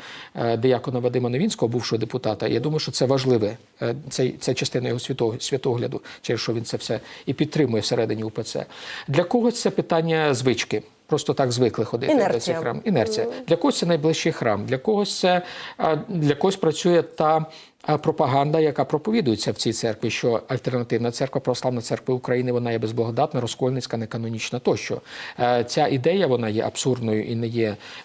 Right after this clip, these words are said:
Speaker 1: ем, е, не є богословськи, е, коректною, але вона працює, як частина пропаганди. Тобто для різних людей бувають різні аргументи, але результат той самий, да, багато залишається в цій церкві, це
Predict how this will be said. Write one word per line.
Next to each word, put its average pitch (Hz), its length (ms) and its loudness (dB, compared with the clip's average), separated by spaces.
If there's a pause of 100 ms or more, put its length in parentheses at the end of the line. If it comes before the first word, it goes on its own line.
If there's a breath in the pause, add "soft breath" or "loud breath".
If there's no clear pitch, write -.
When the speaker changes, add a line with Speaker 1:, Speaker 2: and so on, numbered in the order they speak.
(100)
Speaker 1:
ем, 113 760 -2
е, 127 300 -2
не 117 320 -2
є 120 440 2
богословськи, 131 960 0 (100)
е, 117 40 -6
коректною, 131 640 0
але 131 320 2
вона 131 240 0
працює, 143 520 0 (280)
як 110 180 -2
частина 123 360 -6
пропаганди. 120 500 -8
Тобто 156 280 -4 (260 loud breath)
для 160 120 4
різних 190 340 0
людей 175 220 2
бувають 151 560 -2
різні 123 380 0 (200 loud breath)
аргументи, 190 380 0
але 175 140 4
результат 180 540 -2 (320)
той 160 100 -2
самий, 147 280 0
да, 113 120 -4
багато 143 360 -4
залишається 139 480 -4
в - 40 -14
цій - 120 -10
церкві, - 320 -10
це - 80 -14